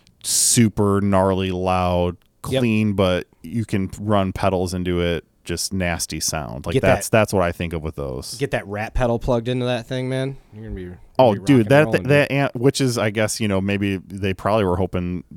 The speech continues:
Speaker 1: for a big muff, but you know what? You, you're playing their amps, they don't care. But throw a rat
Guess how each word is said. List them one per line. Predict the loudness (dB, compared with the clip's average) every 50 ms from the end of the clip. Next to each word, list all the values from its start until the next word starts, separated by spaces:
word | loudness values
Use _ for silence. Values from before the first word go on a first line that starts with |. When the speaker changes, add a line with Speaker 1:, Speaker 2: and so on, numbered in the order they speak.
| -20 -10
Speaker 1:
for | -6 -4 -4
a | -2
big | 0 0 -2 0 2
muff, | 2 0 0 0 0
but | 0 0 0 0
you | 0 -2 -2
know | -2 -2 -2
what? | 0 2 2 2 2 2
You, | 0 -2 -2 -4 -4 -4
you're | -4 -6
playing | -4 -4 -2 -2 -2
their | -2 -2 -2
amps, | -2 -2 -2 -2
they | -2
don't | -2 -4 -4
care. | -2 0 0 0
But | 0 -2
throw | -2 2 4 4
a | 4 4
rat | 4 4 4 4